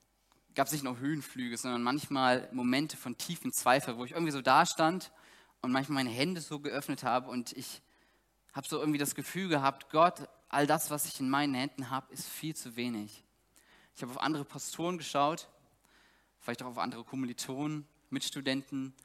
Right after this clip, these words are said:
Und ich hatte das Gefühl, die sind alle viel, viel besser als ich. Und ich dachte, "Gott, was willst du mit mir anfangen? Mein Bestes reicht nicht."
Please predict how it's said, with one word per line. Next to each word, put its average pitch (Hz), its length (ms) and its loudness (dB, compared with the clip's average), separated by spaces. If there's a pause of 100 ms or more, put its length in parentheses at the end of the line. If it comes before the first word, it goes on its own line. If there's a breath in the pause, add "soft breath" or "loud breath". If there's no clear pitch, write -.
(320 soft breath)
Und 127 80 -2
ich 135 140 -2
hatte 175 160 2
das 156 240 -6
Gefühl, 190 420 -4
die 160 80 -8
sind - 120 -6
alle 151 260 0
viel, 180 240 -6
viel 165 160 -8
besser 135 320 2
als 127 240 0
ich. 143 240 -6
Und 120 100 -6
ich 117 80 -6
dachte, 135 280 -2
"Gott, 143 340 0 (580 soft breath)
was 120 400 -4
willst - 260 -8
du 131 60 -6
mit 127 240 -2
mir 113 140 -2
anfangen? 104 500 -4 (480 soft breath)
Mein 147 460 4
Bestes 127 720 0 (1200)
reicht 101 320 -8
nicht." 98 380 -14